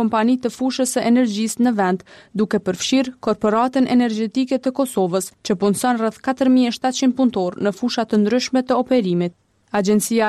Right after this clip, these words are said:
e Akreditimit të Kosovës, përkatësisht Këshilli Shtetëror i Cilësisë, në mbledhjet e mbajtura me shtatë dhe njëzet e shtatë korrek, ka marrë vendimin lidhur me akreditimin e programeve të studimit në për të gjitha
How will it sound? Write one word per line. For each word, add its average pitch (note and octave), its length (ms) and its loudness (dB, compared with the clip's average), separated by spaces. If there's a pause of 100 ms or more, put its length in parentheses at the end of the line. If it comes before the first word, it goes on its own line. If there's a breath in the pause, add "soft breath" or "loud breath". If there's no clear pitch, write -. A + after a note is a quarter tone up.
e G#3 80 2
Akreditimit G#3 680 0
të A3 100 -6
Kosovës, F#3 560 -2
përkatësisht G3+ 560 -2
Këshilli A#3 400 0
Shtetëror A3+ 480 0
i A#3 80 0
Cilësisë, G#3 560 -2 (240 soft breath)
në G#3+ 160 6
mbledhjet B3 400 0
e A#3 80 0
mbajtura A#3+ 480 0
me G#3+ 80 0
shtatë A#3 400 -2
dhe A3+ 80 0
njëzet A#3 320 0
e B3 80 -2
shtatë - 320 -4
korrek, G#3+ 300 -2 (340 loud breath)
ka G#3+ 160 0
marrë A#3+ 300 2
vendimin B3 420 4
lidhur A#3+ 320 0
me A#3 80 2
akreditimin A3+ 800 0
e A3 80 0
programeve A3+ 640 0
të B3+ 160 -6
studimit G3 560 0 (320 loud breath)
në G#3+ 160 4
për F#3 140 -2
të G#3 140 0
gjitha B3 200 0